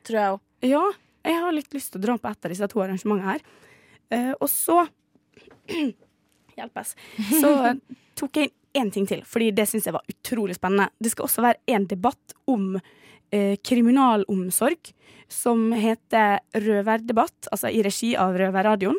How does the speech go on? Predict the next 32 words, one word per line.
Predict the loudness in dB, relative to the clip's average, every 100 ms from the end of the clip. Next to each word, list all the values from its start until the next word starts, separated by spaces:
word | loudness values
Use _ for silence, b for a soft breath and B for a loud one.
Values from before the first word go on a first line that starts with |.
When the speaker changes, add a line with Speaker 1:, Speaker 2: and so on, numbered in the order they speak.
| 0
Speaker 1:
Ja. | 0 2 0 -2 0
Speaker 2:
Norge, | 4 6 6 2 -2 -2 -4 _
en | 0 2 2
isolasjonsversting, | -2 0 0 0 2 2 0 -8 -8 -6 -4 -4 b b
heter | -6 -6 0
det | 0 0 -4 _
arrangementet. | -2 -2 0 -2 -2 -8 -8
Speaker 1:
Oi. | -6 -6 B B
Speaker 2:
Eh, | -2 2
det | 2
er | 2
debatt, | -2 -6 -12 _ _ -2
eh, | 0 0 -2
om | 0 0
Norges | 2 0 0 -2 -2
bruk | -4 -4 -4
av | -8
isolasjon | -6 -4 -4 -2 0 0 0
i | -4 -4
fengsel, | -2 -2 -2 -6 -6 b b b b -4
eh, | -2
fordi | -2 0 2
Norge | 2 0 -4
har |
blitt | -4 -8
kritisert | -12 -8 -6 -4 -6 -6 -2
av | 0 2
både | 0 -2
F | -4 -10 -2
N | 0 0
og | -2
Europarådet | -2 0 0 -2 -6 -6 -8 -10